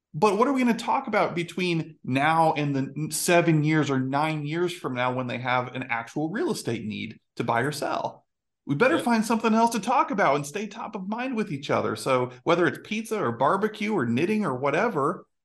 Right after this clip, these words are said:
Speaker 1: take something you naturally enjoy, create some video content like you're saying with it, and you stay top of mind amongst the people.
Speaker 2: Yep. It's not that hard, guys. You just gotta do it.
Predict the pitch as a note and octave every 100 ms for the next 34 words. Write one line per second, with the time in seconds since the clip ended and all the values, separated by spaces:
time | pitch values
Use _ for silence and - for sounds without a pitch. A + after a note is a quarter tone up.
0 | _ - F#3 - A3 G3+ F3+ E3+ D3 E3
1 | F#3 F#3 E3+ C3+ A#2 A2 D3 B3 C#4+ _
2 | _ _ _ _ - - A#2+ F3+ G#3 C#4
3 | C4 - E3 C3 A#2 B2+ A2+ G#2+ - B2
4 | F3 G#3 F#3+ G#2+ G#2 - - B2+ C3 C3
5 | C#3 C#3 C3+ B2+ A#2+ A2+ A2+ A2 G#2+ G#2+
6 | G#2+ - - G#2+ G2 - A#2 _ _ _
7 | _ G#2 E3+ _ _ _ _ _ _ _
8 | _ _ _ _ _ _ - C#3+ D3+ E3+
9 | E3 E3+ G3 G3+ C#3+ C#3 D3 C#3+ B2+ C3
10 | - D3 D3+ F3 A#3 F#3+ -